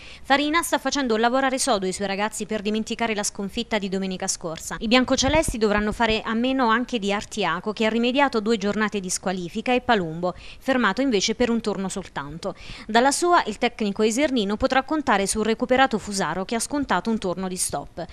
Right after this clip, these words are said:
Il giudice sportivo, dopo i fatti di domenica scorsa alle Piane, ha anche afflitto una multa di ottocento euro alla società biancoceleste, perché a fine partita persone non autorizzate sostavano all'ingresso dello spogliatoio, rivolgendo frasi offensive al direttore di gara.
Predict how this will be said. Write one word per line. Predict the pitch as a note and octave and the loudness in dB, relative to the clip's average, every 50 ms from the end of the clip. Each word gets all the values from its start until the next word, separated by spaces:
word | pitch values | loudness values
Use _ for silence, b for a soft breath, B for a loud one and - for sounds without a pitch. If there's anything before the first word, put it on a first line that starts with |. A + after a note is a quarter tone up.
| B B B B B B | B B B B B B
Il | A3+ A#3+ A#3+ | 0 2 4
giudice | G#3+ E4+ C#4 D4+ - A#3+ A3 | 4 4 4 4 2 2 0
sportivo, | - - - A3+ G#3+ - - A3 G3+ F#3 G3 G3 | 0 2 0 0 0 -2 -4 -4 -2 -2 0 0
dopo | G#3 G3+ G#3 | 0 0 0
i | F#3+ | 0
fatti | F#3 C4 B3+ B3+ - A3+ | 2 2 0 2 0 -2
di | F#3 F#3 | -2 -2
domenica | E3+ G3 F#3+ G3+ G3+ G3 - F#3+ | -2 -2 0 0 -2 -2 -2 -2
scorsa | F#3 - - B3 G#3+ - - G3+ | -2 0 0 0 0 0 -2 -2
alle | G#3 A3+ B3+ | -2 -2 -2
Piane, | - D#4 D4+ C#4 B3 A#3+ B3+ | 0 0 2 2 2 2 2
ha | C#4 | 2
anche | D#4 D#4 C#4 - B3 | 2 0 0 -2 -2
afflitto | A3 - - A#3+ A3 G3+ - - G#3+ | -2 -2 -2 -2 -2 -2 -2 -2 0
una | G#3 G#3 G#3+ A3 | 0 2 2 2
multa | A#3+ C#4 C#4+ - - A3 F#3+ | 2 2 0 2 0 0 0
di | F3+ G3 | 2 0
ottocento | G#3+ A3 - - A#3+ A#3 - C#4 C#4+ C4+ - B3 A3 | 0 -2 -2 -4 -2 -2 0 0 0 0 0 2 2
euro | G#3 G#3 G3 F#3+ F#3 | 2 4 2 2 2
alla | F#3 F#3+ | 2 0
società | F#3 - G#3 - - G#3 - A3 G3 | 0 0 0 -2 0 2 2 2 2
biancoceleste, | G3 F#3+ G3 F#3+ F3 - G#3+ G3 - G3+ F3+ B2 B2+ - - - - F#3 F3+ B B B B B - | 2 0 -2 -2 -2 -2 -2 -2 -2 -2 -2 -4 -6 -6 -6 -6 -4 -6 -8 B B B B B -2
perché | A3+ G#3+ - A#3 | -2 2 2 2
a | G3+ | 2
fine | - A#3 A#3+ B3+ | 2 2 2 4
partita | A#3+ D#4 D#4 - - C4+ - G3 F#3 | 4 4 2 2 0 0 0 0 0
persone | - G#3 - - - C#4+ C4 A3+ | 0 0 0 2 2 2 4 4
non | G#3 B3 C4+ C4 | 4 4 4 4
autorizzate | A3 G3+ G3 A3 A3+ A#3 A3+ A3+ G3+ F#3+ E3 F3 - G#3+ | 4 2 2 2 2 2 2 2 2 2 2 2 0 -2
sostavano | G#3 - B3 - - - A#3 G3 F#3+ F#3+ | -2 0 0 0 2 4 4 4 4 2
all'ingresso | F#3+ G3+ A3 A3+ A3+ A#3+ B3+ A#3+ - - G#3 | 2 2 2 4 4 4 2 2 2 2 2
dello | F#3+ F#3+ F#3+ F#3+ | 2 2 0 0
spogliatoio, | - - - G3 F#3+ F#3 F#3 F3+ - F3 D3 C#3 D3+ E3+ F3+ F#3+ | -2 -2 -2 0 0 2 0 -2 -2 -2 -4 -2 -2 -2 0 2
rivolgendo | G#3 A#3 A3+ C4 C4+ A3 G#3 F#3 E3 F3 F#3+ G3 | 2 4 4 4 4 4 2 0 0 0 -2 -4
frasi | - - B3 A#3 F#3+ F3+ F#3 | 0 2 2 2 4 2 -4
offensive | - - C4 C#4 C4 - - G#3 E3+ E3 F3+ | -4 -2 0 2 2 2 0 0 0 0 -2
al | G3+ | 0
direttore | G3 G#3+ A3 B3 B3 - F#3+ F3+ F#3 | 0 0 0 0 0 -2 -6 -6 -6
di | F#3 G3 | -8 -8
gara. | F3 D3+ B2 B2+ C3 C3+ | -10 -10 -10 -10 -12 -14